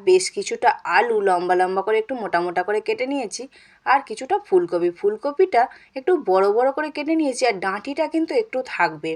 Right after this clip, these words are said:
আর ডাঁটিটাকে একটু চ্যালা চ্যালা করে দেবেন, তাহলে মশলাটা ভালো ঢুকবে আর সিদ্ধটাও হবে সুন্দর। এখানে আমি একটা কড়াই বসিয়ে দিয়েছি, তাতে পরিমাণ মতো সর্ষের তেল দিয়ে দিলাম। এবার তেলটা গরম হলে কড়ার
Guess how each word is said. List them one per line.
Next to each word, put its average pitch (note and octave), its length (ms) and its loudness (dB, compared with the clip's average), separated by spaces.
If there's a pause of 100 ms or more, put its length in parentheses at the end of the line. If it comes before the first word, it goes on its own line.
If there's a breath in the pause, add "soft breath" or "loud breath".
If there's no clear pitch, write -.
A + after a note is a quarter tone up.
(380 loud breath)
আর G#3 140 0
ডাঁটিটাকে C#4 480 2
একটু E4 200 -2
চ্যালা G3+ 260 4
চ্যালা G3 200 4 (100)
করে F#3 240 2
দেবেন, F3+ 280 2
তাহলে A#3 180 0 (120)
মশলাটা A#3 420 0 (120)
ভালো C4 160 0 (100)
ঢুকবে D4 300 -2 (320 soft breath)
আর D4+ 180 2
সিদ্ধটাও G#3+ 560 2 (100)
হবে C4+ 180 4 (120)
সুন্দর। E3+ 400 -2 (420 loud breath)
এখানে C4+ 320 -2 (200)
আমি A3+ 200 -4 (420 soft breath)
একটা F#3 160 0 (120)
কড়াই G3+ 380 4
বসিয়ে F4 400 -2
দিয়েছি, C4+ 280 2 (100)
তাতে A3+ 180 0 (140)
পরিমাণ A#3 360 0 (120)
মতো D#4 180 -2 (120)
সর্ষের F3 360 -4 (100)
তেল F#3 140 2 (100)
দিয়ে F#3 220 6
দিলাম। F#3+ 240 0 (100)
এবার C#4 160 -2 (120)
তেলটা A#3+ 320 0 (140)
গরম B3+ 320 0
হলে C4 140 0 (140)
কড়ার G#3 280 2